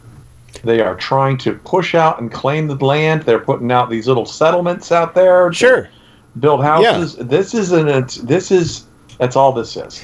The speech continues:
Speaker 1: This
Speaker 2: It's
Speaker 1: is,
Speaker 2: a,
Speaker 1: this is
Speaker 2: it,
Speaker 1: not
Speaker 2: but
Speaker 1: about my religion's better than your religion.
Speaker 2: But
Speaker 1: It isn't.
Speaker 2: that's
Speaker 1: That's
Speaker 2: not
Speaker 1: the,
Speaker 2: true.
Speaker 1: that's the disguise.
Speaker 2: That, that's not true. It, it's only true, it's only true for the people in power.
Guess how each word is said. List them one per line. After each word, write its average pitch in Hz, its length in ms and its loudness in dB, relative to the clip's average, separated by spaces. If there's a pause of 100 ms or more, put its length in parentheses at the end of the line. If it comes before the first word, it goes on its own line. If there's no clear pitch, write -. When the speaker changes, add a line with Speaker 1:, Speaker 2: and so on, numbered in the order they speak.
Speaker 1:
This 160 120 0
Speaker 2:
It's 151 140 -2
Speaker 1:
is, 151 100 2
Speaker 2:
a, - 40 -14
Speaker 1:
this 127 160 -6
is 123 100 0
Speaker 2:
it, 127 80 -2
Speaker 1:
not 170 240 4
Speaker 2:
but 139 180 2
Speaker 1:
about 160 380 2
my 160 180 2
religion's 160 460 0
better 147 240 2
than 143 180 -4
your 127 220 2
religion. 123 480 0
Speaker 2:
But 123 360 2
Speaker 1:
It 127 120 4
isn't. 113 280 -2
Speaker 2:
that's 113 160 2
Speaker 1:
That's 139 140 4
Speaker 2:
not 110 200 2
Speaker 1:
the, - 40 -4
Speaker 2:
true. 123 380 0
Speaker 1:
that's 160 140 -2
the 143 80 -6
disguise. 107 180 -8
Speaker 2:
That, 110 400 0
that's 120 300 0
not 143 400 0
true. 123 600 4 (480)
It, 135 240 4
it's 127 240 2
only 180 440 4
true, 156 480 4
it's 120 280 0
only 196 240 2
true 202 180 2
for 170 120 0
the 131 100 0
people 147 400 0
in 113 160 2
power. 117 460 0